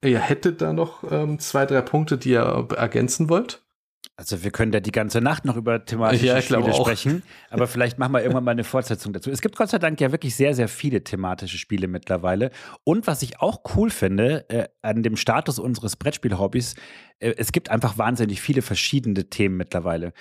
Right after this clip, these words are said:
Speaker 2: Aber wenn ich an solche Sachen
Speaker 1: Mhm.
Speaker 2: wie Obsession denke oder eben auch Kitchen Rush, also, äh, es ist wirklich für jeden Geschmack mittlerweile was dabei. Es ist eben nicht nur alles Fantasy, Mittelalter und Sci-Fi,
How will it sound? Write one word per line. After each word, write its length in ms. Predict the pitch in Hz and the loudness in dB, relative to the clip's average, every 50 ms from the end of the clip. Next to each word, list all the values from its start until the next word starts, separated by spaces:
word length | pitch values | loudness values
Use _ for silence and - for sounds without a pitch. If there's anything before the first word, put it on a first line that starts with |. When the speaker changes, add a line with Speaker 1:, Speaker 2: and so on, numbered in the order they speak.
| - - - - | -20 -20 -20 -10
Speaker 2:
Aber 100 | - 95 | -4 -2
wenn 80 | 101 | 0
ich 100 | 113 110 | 0 0
an 60 | 104 107 | 0 0
solche 160 | 113 107 101 | -2 0 0
Sachen 220 | 131 120 120 117 | 0 2 2 2
Speaker 1:
Mhm. 60 | 110 107 | 2 2
Speaker 2:
wie 60 | 107 | 2
Obsession 480 | 110 113 - - 135 131 127 - 143 123 | 0 -2 -2 0 0 0 0 0 2 2
denke 240 | 143 135 143 139 131 | 2 2 2 2 2
oder 120 | 120 117 110 | 2 2 2
eben 180 | 120 123 120 | 2 0 0
auch 160 | 107 - - | -2 -2 -4
Kitchen 380 | - - 139 - - - 143 127 | -2 -2 -2 -2 0 -2 0 2
Rush, 320 | 123 123 135 131 - - - - - - - - | 2 2 2 2 -2 -4 -8 -12 -20 -18 -10 -2
also, 240 | 110 110 107 117 | 0 2 4 4
äh, 160 | 107 82 76 - _ - - - - - | 2 0 -4 -12 _ -16 -16 -16 -14 -8
es 160 | - 127 104 127 | -6 -2 -2 0
ist 140 | 120 - | 0 0
wirklich 240 | 165 147 139 120 - | 0 -2 -2 -8 -4
für 100 | - 139 | 0 0
jeden 380 | 117 107 107 117 139 151 180 147 | 0 0 2 0 0 2 2 -2
Geschmack 420 | - - - 135 131 135 - - | -4 -4 0 0 0 0 0 0
mittlerweile 540 | 127 127 120 - 117 110 113 113 113 107 101 | -2 -2 0 0 2 2 4 2 2 2 0
was 160 | 101 90 - | 0 -2 0
dabei. 400 | - 101 87 - 92 92 92 92 | -2 -4 -2 0 0 0 0 0
Es 160 | - 98 90 | -2 -4 -6
ist 80 | 110 120 | -4 -2
eben 160 | 113 107 113 | -2 0 2
nicht 160 | 131 120 - | 0 2 2
nur 100 | 131 120 | 2 2
alles 240 | 92 101 110 110 - | 2 2 2 0 0
Fantasy, 560 | - - 120 120 117 127 117 - 113 117 117 | 2 0 0 2 2 0 -2 0 2 0 2
Mittelalter 720 | 110 120 123 127 117 85 104 107 107 110 117 107 107 101 82 | 2 0 0 2 0 2 4 2 2 4 4 4 4 2 0
und 220 | 98 101 98 - | 0 -4 -4 -2
Sci-Fi, 540 | - 110 107 135 139 - 151 151 156 160 | 0 0 0 0 2 2 2 2 2 0